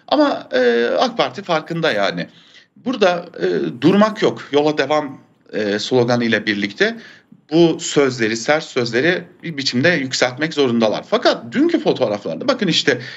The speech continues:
yani Tuncay Özkan'ı belki de bu yüzden eleştiriyorum. Yani bizim konuşmamız gereken dün işte tam hem ekonomi ama hem de ya kuvvet komutanlarının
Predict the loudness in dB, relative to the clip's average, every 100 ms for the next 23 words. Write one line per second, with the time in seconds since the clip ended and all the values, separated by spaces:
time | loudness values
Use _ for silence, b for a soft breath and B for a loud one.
0 | B -6 -4 -2 2 2 2 0 2 0
1 | -2 0 2 2 0 0 -2 -4 -2 -2
2 | -2 -6 B B -6 -6 2 4 4 4
3 | 2 2 0 2 2 2 0 -2 0 0
4 | 0 -2 -4 -4 0 0 0 0 0 -2
5 | 0 2 2 0 -2 -2 2 4 4 2
6 | -2 B -8 -6 -2 0 0 0 -2 0
7 | -2 0 -2 0 0 -2